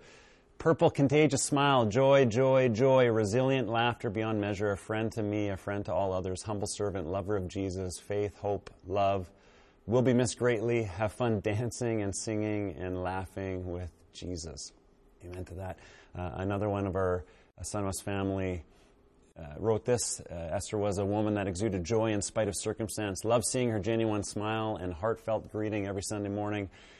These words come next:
Joyful for her physical restoration now, but will be greatly missed. A reminder of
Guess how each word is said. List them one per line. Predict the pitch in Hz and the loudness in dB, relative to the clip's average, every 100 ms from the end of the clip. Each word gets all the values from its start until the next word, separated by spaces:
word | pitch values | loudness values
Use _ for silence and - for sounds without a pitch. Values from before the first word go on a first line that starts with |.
| _ - | _ -2
Joyful | 120 120 131 | 2 2 0
for | - 117 | 0 2
her | 107 | 2
physical | - 147 127 143 135 | 2 2 4 2 2
restoration | 120 123 - 120 117 - 110 | 2 2 2 0 0 0 -2
now, | 107 107 | -2 -2
but | 101 | -2
will | 98 | -2
be | 101 | -4
greatly | 95 107 98 101 | -2 -2 -2 -4
missed. | 101 98 92 | -4 -8 -8
A | |
reminder | 92 95 101 104 | -6 -4 -4 -2
of | 98 | -4